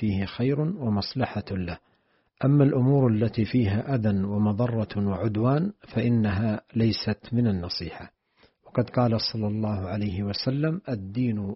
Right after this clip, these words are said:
النصيحة". قلنا: "لمن؟" قال: "لله ولكتابه ولرسوله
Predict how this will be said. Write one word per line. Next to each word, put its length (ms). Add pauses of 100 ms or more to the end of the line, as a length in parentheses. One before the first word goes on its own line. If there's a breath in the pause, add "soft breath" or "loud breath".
(100)
النصيحة". 680 (580)
قلنا: 320
"لمن؟" 380 (220)
قال: 180
"لله 720 (280)
ولكتابه 1080 (200)
ولرسوله 960